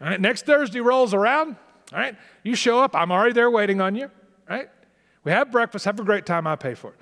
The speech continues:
Now, let's say fifteen, twenty weeks go by, and every Thursday,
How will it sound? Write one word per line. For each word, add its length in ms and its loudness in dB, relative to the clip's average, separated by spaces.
Now, 260 -2
let's 180 0
say 380 4
fifteen, 480 -4
twenty 260 -2
weeks 300 -4
go 160 -2
by, 300 -2
and 160 0
every 420 0
Thursday, 560 -4